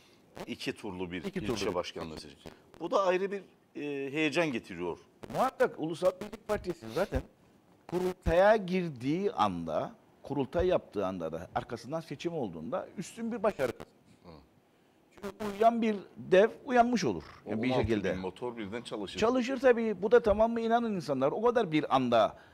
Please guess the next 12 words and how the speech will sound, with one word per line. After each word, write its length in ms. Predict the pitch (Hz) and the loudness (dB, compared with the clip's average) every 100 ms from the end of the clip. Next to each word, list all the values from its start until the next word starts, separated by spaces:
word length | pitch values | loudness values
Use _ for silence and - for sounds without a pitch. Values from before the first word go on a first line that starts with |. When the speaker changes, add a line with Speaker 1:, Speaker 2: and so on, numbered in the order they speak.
| - - | -20 -4
Speaker 2:
yani 240 | 156 165 - _ | -2 -2 -8 _
çok 300 | - 262 262 | -2 -2 -2
kısa 280 | - 180 160 | -4 2 2
bir 80 | 139 | 2
süre 240 | - 117 | -2 -2
içerisinde 640 | 110 120 113 92 113 208 208 | -2 -2 -4 -4 -6 -6 -4
bir 100 | 262 | 0
anda 300 | 247 170 143 | 2 2 0
partiyi 340 | 151 - 151 | -2 -2 -4
motive 320 | 208 240 208 220 | -2 -4 0 0
olmuş 220 | 226 180 | 0 -4
görürsünüz. 500 | 120 101 - 78 | -4 -4 -8 -14